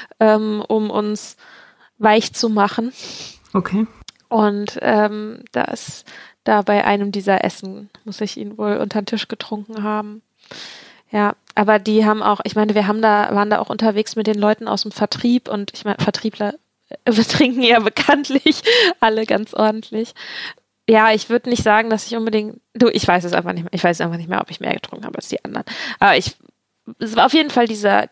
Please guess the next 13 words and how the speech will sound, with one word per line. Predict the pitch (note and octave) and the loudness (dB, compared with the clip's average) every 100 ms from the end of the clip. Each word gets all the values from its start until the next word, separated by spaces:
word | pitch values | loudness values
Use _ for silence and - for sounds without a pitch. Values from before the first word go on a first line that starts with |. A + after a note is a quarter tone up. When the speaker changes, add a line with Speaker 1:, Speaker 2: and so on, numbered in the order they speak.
| - - | -12 -4
Speaker 1:
da, | G#3 G#3 - | 0 0 2
darauf | G#3 G#3 - | 0 -2 -2
angesprochen | A3+ A3+ - - G#3+ G#3 G3+ | -2 -2 -6 -2 0 0 -4
zu | - G3 | -6 -4
werden, | G3 F#3+ G3 G3 F#3 F#3 _ _ _ _ _ _ _ - - - | 0 2 0 -4 -14 -14 _ _ _ _ _ _ _ -6 -4 -4
das | - A3+ | -6 -8
ist | - | -4
schon, | - G#3 G3+ F#3+ - _ | 0 2 0 -4 -10 _
oh, | - F#3+ - - - | -4 -2 -2 -4 -10
das | - | -14
ist | - - | -16 -14
echt | - - | -14 -10
unangenehm. | A#3 - - A#3 B3 F3 | -8 -6 -6 -8 -6 -8